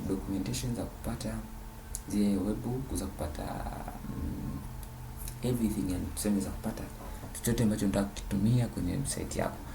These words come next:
Kwa sababu sitoweka hapa link ya direct moja kwa moja kupata hizo documentation, lakini nitakuelekeza jinsi gani ya kuwasiliana na mimi uweze kupata documentation zote.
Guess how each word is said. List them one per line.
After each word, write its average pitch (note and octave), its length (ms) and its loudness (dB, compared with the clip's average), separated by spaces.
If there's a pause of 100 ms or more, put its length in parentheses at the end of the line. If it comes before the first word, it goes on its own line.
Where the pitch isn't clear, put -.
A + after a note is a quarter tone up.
(400)
Kwa C3 100 8
sababu C#3+ 400 12
sitoweka C3+ 560 8
hapa A#2+ 400 4 (160)
link A#2 240 6
ya A2 80 6
direct A2+ 380 2
moja G#2 200 2
kwa G2 100 0
moja G#2 180 2
kupata G2+ 240 0
hizo F#2+ 120 0
documentation, G2 640 0
lakini G2+ 240 2
nitakuelekeza G#2 480 0
jinsi G2+ 180 0
gani G2+ 140 2
ya G2 60 0
kuwasiliana F#2+ 400 2
na F2 80 2
mimi A2 200 4
uweze G#2+ 180 2
kupata G2+ 340 -2
documentation F#2 640 -2
zote. - 260 -4